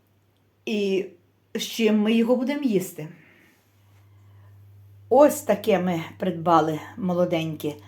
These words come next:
молочне ягнятко. Тут десь три кілограма і триста грам.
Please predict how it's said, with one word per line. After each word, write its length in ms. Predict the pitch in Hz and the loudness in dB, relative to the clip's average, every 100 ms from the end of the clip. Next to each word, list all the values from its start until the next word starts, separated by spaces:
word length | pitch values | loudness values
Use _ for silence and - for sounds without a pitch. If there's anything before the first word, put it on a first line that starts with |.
| - - - - - - | -20 -20 -20 -20 -20 -8
молочне 600 | 185 190 185 175 170 175 | 0 2 4 2 0 -2
ягнятко. 840 | 170 160 156 170 143 147 - 220 247 - - - - - - - - - - - - - - - - - - - - - - - | 2 2 0 -2 -2 -4 0 2 2 -4 -18 -20 -20 -20 -20 -20 -20 -20 -20 -18 -18 -20 -20 -20 -20 -20 -20 -20 -20 -20 -20 -6
Тут 340 | 262 226 - - - | -2 -2 -2 -12 -12
десь 380 | 180 196 170 - | -2 0 0 -4
три 320 | - 220 208 | -2 0 0
кілограма 840 | - 185 175 185 175 160 160 147 - - - - - - - - - - - - - - - - - - | 0 0 2 4 4 4 2 -2 -4 -20 -20 -20 -20 -20 -20 -20 -20 -20 -20 -20 -20 -20 -20 -20 -20 -12
і 260 | 320 277 214 190 - - - - - - - | -6 -4 -4 -6 -12 -20 -20 -20 -20 -12 -6
триста 360 | 185 170 - | -4 -4 -4
грам. 320 | 170 226 262 | -2 -2 -2